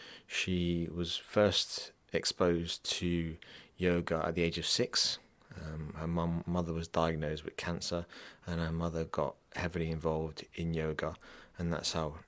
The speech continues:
she, uh, first found it. And since then, she's been teaching. She teaches all over the world. She's just coming to the end of her European tour, and lucky for us, she came to Dublin. Um, she's based in Tel Aviv. You can find her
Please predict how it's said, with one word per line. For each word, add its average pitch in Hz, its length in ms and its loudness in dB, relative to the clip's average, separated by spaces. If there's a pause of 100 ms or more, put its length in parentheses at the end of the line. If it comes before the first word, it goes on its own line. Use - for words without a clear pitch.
(140)
she, - 560 -4
uh, 76 120 -8
first 82 360 0
found 80 320 2
it. 78 140 0 (600)
And 85 300 0
since 101 300 2
then, 98 260 8
she's 87 480 2 (1040)
been 92 140 -2
teaching. 87 600 2
She - 140 -2
teaches 95 300 0
all 95 180 4
over 82 120 4
the 87 100 2
world. 87 220 6
She's 80 160 -6
just - 160 -2
coming 87 220 0
to - 80 -4
the 85 60 -2
end 82 120 0
of 78 60 -6
her 82 80 0
European 82 500 -2
tour, 85 320 -2 (480)
and 85 160 0
lucky 85 280 -4
for 92 200 0
us, 90 80 0
she - 180 -2
came 85 260 -4
to - 120 -8
Dublin. 82 460 0 (480)
Um, 82 120 -6
she's 95 160 0
based 135 300 8
in 117 80 2
Tel 98 180 2
Aviv. 85 380 0
You 90 80 -6
can 90 180 -4
find 104 340 0
her 92 180 0